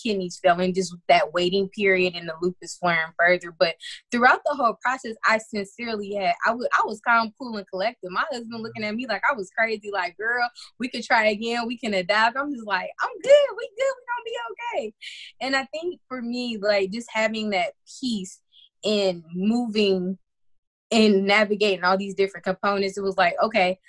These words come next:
I got the call, I was fired. I was like, "Okay, okay, now what do I do?" Like, I felt like I didn't have time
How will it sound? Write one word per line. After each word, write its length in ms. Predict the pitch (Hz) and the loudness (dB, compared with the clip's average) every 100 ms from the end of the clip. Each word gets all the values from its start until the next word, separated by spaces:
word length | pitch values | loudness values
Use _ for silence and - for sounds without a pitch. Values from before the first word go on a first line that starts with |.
| - - | -10 0
I 60 | 196 | 2
got 160 | 202 | 2
the 60 | - | 0
call, 160 | - 196 | 2 2
I 60 | |
was 180 | 185 180 | 2 -2
fired. 220 | 202 185 | -2 -2
I 100 | 208 | -4
was 140 | 220 196 | -8 -8
like, 340 | 196 190 180 _ _ _ _ _ - 202 | -4 -4 -6 _ _ _ _ _ -4 -4
"Okay, 360 | 180 214 214 _ _ _ _ _ _ _ _ _ - | -2 -4 -6 _ _ _ _ _ _ _ _ _ -6
okay, 240 | 208 202 | -2 0
now 200 | 190 202 | 2 0
what 200 | 196 240 | 0 -2
do 120 | 214 208 | 0 0
I 140 | 196 | 0
do?" 260 | 190 208 185 _ _ 202 | -2 -4 -6 _ _ -4
Like, 160 | 208 | 0
I 80 | 226 - | 0 2
felt 160 | 277 277 | 2 2
like 100 | 220 | -2
I 100 | 226 | -4
didn't 220 | 247 220 | -6 -4
have 200 | 226 185 - - | -4 -4 -12 -8
time 560 | 233 220 202 185 190 | -4 -2 -2 -4 -8